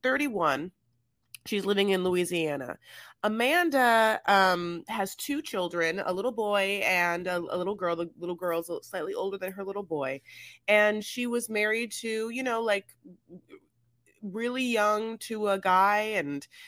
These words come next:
they were married for what seems like a long time, even though they had, like, only two young kids. He's forty-five when, unfortunately, this man started to have breathing issues, and when he went to the doctors, they just weren't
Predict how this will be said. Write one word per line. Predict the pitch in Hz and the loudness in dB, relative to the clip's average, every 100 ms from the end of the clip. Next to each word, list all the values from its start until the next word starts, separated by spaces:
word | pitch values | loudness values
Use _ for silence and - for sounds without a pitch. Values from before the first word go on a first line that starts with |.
| - | -10
they | 165 | -2
were | 185 | 0
married | 185 170 185 196 | 2 2 2 -2
for | - 196 190 185 | -4 -2 0 0
what | 185 202 | -4 -8
seems | 277 277 | -8 -8
like | 320 | -4
a | |
long | 247 220 220 | 0 0 0
time, | 226 240 | -4 -4
even | 226 208 196 | -4 -4 0
though | 185 180 175 175 _ - | 0 2 0 -4 _ -8
they | 196 | 0
had, | 208 185 | 0 0
like, | 180 | -2
only | 185 175 | -2 -2
two | 170 | -4
young | 196 180 170 | -6 -2 -2
kids. | 170 208 180 | -2 -4 -4
He's | - 285 330 | -2 -2 -2
forty-five | - 240 214 180 - 208 214 202 165 151 - _ _ _ - | -2 -2 -2 -4 2 4 6 6 4 2 -4 _ _ _ -10
when, | 202 202 | -6 -4
unfortunately, | - 214 208 - 294 330 277 247 - 220 214 208 - | -4 -6 -8 -8 -6 -6 -8 -6 -2 -2 0 -2 -6
this | 180 196 - | -8 -8 -6
man | 214 233 285 269 214 208 - - _ | -4 0 0 0 0 -4 -12 -20 _
started | - 349 285 | -6 -2 0
to | 247 | 0
have | 226 247 226 - - | 2 2 2 -6 -12
breathing | 165 214 269 285 269 | -8 -2 0 0 0
issues, | 233 233 226 214 208 | 0 0 -2 -2 -2
and | 202 196 | -2 0
when | 220 | -2
he | 226 214 233 226 | -4 -4 -2 0
went | 214 185 220 247 | -2 -2 -4 -4
to | |
the | - | -6
doctors, | 196 208 233 - 220 202 196 | 0 2 2 -2 -2 0 0
they | 175 196 214 | -2 0 0
just | 208 214 - | -2 -8 -6
weren't | 175 190 196 | -2 -2 -4